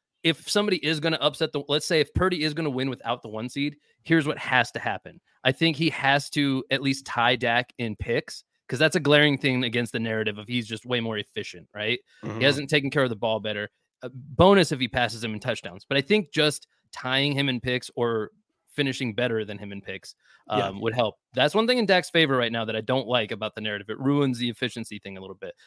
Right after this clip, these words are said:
Speaker 1: Purdy's giving
Speaker 2: Mm-hmm.
Speaker 1: up the ball more. I don't, uh, where's, like, fumbles? We have that on here? We don't. So maybe Dak has
Speaker 2: Mm-hmm.
Speaker 1: more turnovers with fumbles. I don't know. Um, obviously, Dak has the rushing stuff. They have
Speaker 2: Yeah.
Speaker 1: two rushing touchdowns apiece. So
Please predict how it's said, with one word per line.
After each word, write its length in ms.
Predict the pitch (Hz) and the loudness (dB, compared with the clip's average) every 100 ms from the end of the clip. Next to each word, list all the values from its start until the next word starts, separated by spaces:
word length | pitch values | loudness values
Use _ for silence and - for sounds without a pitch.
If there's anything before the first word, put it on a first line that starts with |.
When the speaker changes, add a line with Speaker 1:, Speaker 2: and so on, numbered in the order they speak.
| _ | _
Speaker 1:
Purdy's 240 | 117 117 120 | -2 0 0
giving 160 | 120 | 0
Speaker 2:
Mm-hmm. 60 | 120 | 0
Speaker 1:
up 100 | 113 | -2
the 60 | 101 | -2
ball 260 | 117 117 | 0 0
more. 240 | 107 95 92 _ _ | -2 -8 -12 _ _
I 60 | 131 | 2
don't, 180 | 151 139 - | 2 0 0
uh, 320 | 135 131 127 | 4 6 4
where's, 320 | 123 147 143 | 4 4 4
like, 180 | 135 117 | 2 -2
fumbles? 580 | - - 127 113 98 - | -6 -2 0 0 -6 -4
We 80 | 117 | 0
have 160 | 120 | 0
that 100 | 113 | 0
on 140 | 120 123 | -2 -2
here? 200 | 123 123 _ _ | -2 -4 _ _
We 100 | 131 | 2
don't. 300 | 131 117 104 | 6 6 4
So 120 | - | 2
maybe 340 | 131 147 160 160 | 4 6 6 4
Dak 240 | 139 135 | 4 4
has 120 | 131 | 2
Speaker 2:
Mm-hmm. 60 | 123 | 0
Speaker 1:
more 120 | 120 | -2
turnovers 520 | 117 117 110 107 110 | -4 -4 -4 -6 -10
with 100 | 110 | -10
fumbles. 280 | - 107 104 - | -6 -6 -6 0
I 100 | 127 | 0
don't 160 | 123 107 | 2 -2
know. 280 | 110 104 - _ _ - | -6 -8 -12 _ _ 0
Um, 320 | 113 110 104 127 | 2 2 2 4
obviously, 340 | 151 180 165 | 4 4 0
Dak 240 | 143 135 | 4 4
has 180 | 135 120 | 4 2
the 100 | 117 | 2
rushing 320 | 117 120 131 | 0 0 -2
stuff. 360 | 127 139 139 - _ _ _ - | 0 2 2 -2 _ _ _ -2
They 100 | 123 | 0
have 100 | 123 | 0
Speaker 2:
Yeah. 60 | |
Speaker 1:
two 120 | 123 | 0
rushing 320 | 135 131 131 123 | 0 0 -2 -2
touchdowns 340 | 131 131 123 | -2 -2 -4
apiece. 300 | 110 127 123 | -4 -4 -2
So 180 | 131 120 | 2 0